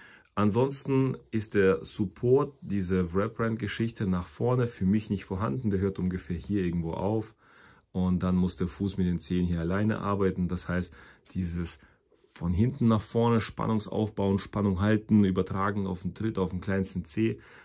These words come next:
auf den kleinen, auf den großen Zeh, auf den, auf die kleinste Fläche nach vorne, ist nicht so wahnsinnig spürbar für mich. Aber ist sicherlich vielleicht auch fußabhängig und so weiter.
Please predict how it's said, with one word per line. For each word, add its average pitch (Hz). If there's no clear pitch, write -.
auf 92
den 95
kleinen, 92
auf 85
den 90
großen 92
Zeh, 107
auf 87
den, 87
auf 87
die 85
kleinste 98
Fläche 98
nach 87
vorne, 101
ist -
nicht 117
so 87
wahnsinnig 90
spürbar -
für -
mich. -
Aber 127
ist -
sicherlich 87
vielleicht 78
auch 80
fußabhängig 90
und 80
so 73
weiter. -